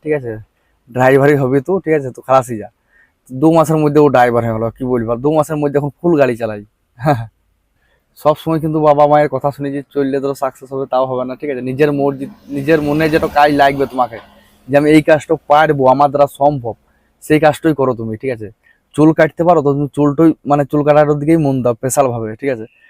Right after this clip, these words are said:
তুমি যে কোনো কাজ পারো, ঠিক আছে? সেই কাজটার দিকেই স্পেশালভাবে মন দাও, দেখো ওইটাতেই সাকসেস হবে। তুমি কিছু আলাদা করবে চেষ্টা করো বন্ধুরা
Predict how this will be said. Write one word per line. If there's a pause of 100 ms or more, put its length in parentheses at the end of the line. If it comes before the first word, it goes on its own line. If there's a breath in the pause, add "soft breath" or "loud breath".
(280 soft breath)
তুমি
যে
কোনো
কাজ
পারো,
ঠিক
আছে? (380)
সেই
কাজটার
দিকেই
স্পেশালভাবে
মন
দাও, (560)
দেখো
ওইটাতেই
সাকসেস
হবে।
তুমি
কিছু
আলাদা
করবে
চেষ্টা
করো
বন্ধুরা